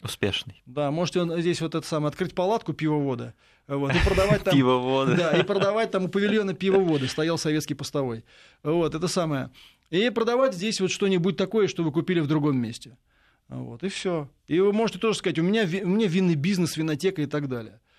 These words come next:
Speaker 2: Весь их бизнес накрылся медным тазом. А вот, например, скажем,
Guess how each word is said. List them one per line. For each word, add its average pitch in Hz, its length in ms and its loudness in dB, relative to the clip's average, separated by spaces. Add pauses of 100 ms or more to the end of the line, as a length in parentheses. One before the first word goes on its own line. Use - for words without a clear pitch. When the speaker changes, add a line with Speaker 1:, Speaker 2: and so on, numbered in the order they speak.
(260)
Speaker 2:
Весь 214 180 -2
их 220 140 -2
бизнес 220 340 2
накрылся 196 420 0
медным 185 300 2
тазом. 143 300 -2
А 190 60 4
вот, 220 120 2
например, 214 340 2
скажем, 190 380 0